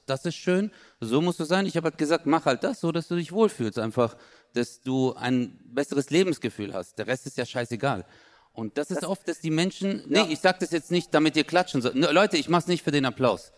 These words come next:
Speaker 1: Ich mach's das Geld
Speaker 2: Ihr dürft
Speaker 1: deswegen.
Speaker 2: aber trotzdem klatschen.
Speaker 1: Und
Speaker 2: Also, <laughs> alle voll so, „Okay, der Typ da vorne hat nicht verstanden, wie das hier funktioniert.“ <laughs> Sollen wir
Speaker 1: Hm.
Speaker 2: hupen?
Speaker 1: Nein,
Speaker 2: Äh,
Speaker 1: aber,
Speaker 2: ich we-,
Speaker 1: ähm,
Speaker 2: ich weiß, was du meinst.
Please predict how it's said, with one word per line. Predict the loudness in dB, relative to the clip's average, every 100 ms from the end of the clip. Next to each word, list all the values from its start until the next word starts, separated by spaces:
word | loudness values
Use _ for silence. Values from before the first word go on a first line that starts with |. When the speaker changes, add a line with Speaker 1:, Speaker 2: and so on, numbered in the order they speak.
| _ _ _ _
Speaker 1:
Ich |
mach's | -2 -2
das | -2 0
Geld | 2
Speaker 2:
Ihr | 2
dürft | 2 2
Speaker 1:
deswegen. | 2
Speaker 2:
aber | 2
trotzdem | 0 0 0
klatschen. | 0 2 4
Speaker 1:
Und |
Speaker 2:
Also, | 2 0 -2 -2 0
<laughs> | -2 -2
alle | 0 2
voll | 2 0 2
so, | 0 0 0
„Okay, | 0 0 -2 -2 2 4 4 4 2 0 -4 -18 -20 -20 _ _ _ 0
der | 0
Typ | 0 0
da | 0
vorne | 2 2
hat | 0
nicht | 0
verstanden, | -2 0 0 2
wie |
das | 2
hier | 0 0
funktioniert.“ | 0 2 4 4 2
<laughs> | 2 2 0 -2 -8 -10 -20 -20 -16 -14 -2
Sollen | 0 2
wir | 2
Speaker 1:
Hm. |
Speaker 2:
hupen? | 2 2 0 -2 -8 -16 -20 -20 -20 -2
Speaker 1:
Nein, | 2 4
Speaker 2:
Äh, |
Speaker 1:
aber, | 6 4 0 -16 -20 _
Speaker 2:
ich | -4
we-, | 0
Speaker 1:
ähm, | 0 0 -4 -10 -6
Speaker 2:
ich | -2
weiß, | 0
was | 0
du | 0
meinst. | 0 -2